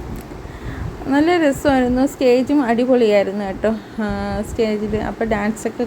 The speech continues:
കളിച്ചതാ. ഇനി ഡാൻസില്ല. ഇനി ഒരു, ഇനി പെൺകുട്ടി വരാൻ നേരത്ത് മാത്രമേ ഡാൻസ് ഉള്ളൂ എന്ന് തോന്നുന്നു.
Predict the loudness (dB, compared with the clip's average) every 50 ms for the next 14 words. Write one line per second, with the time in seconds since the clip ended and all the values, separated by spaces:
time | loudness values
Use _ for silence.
0 | 0 0 2 2 0 -2 -6 -6 -4 -4 -2 -2 -2 -4 -4 -6 -8 -12 -16 -20
1 | -20 -18 -18 -18 -10 -4 0 2 4 4 4 4 4 4 2 0 0 0 0 0
2 | 0 0 0 0 0 0 2 2 2 2 2 0 -6 -6 -4 2 2 2 4 4
3 | 4 4 4 4 2 2 2 2 2 4 4 4 4 4 4 4 2 2 0 0
4 | 0 0 0 0 -2 -2 -2 0 2 2 2 2 2 0 -2 0 0 2 2 2
5 | 2 2 2 2 2 2 0 0 -2 -4 -4 -4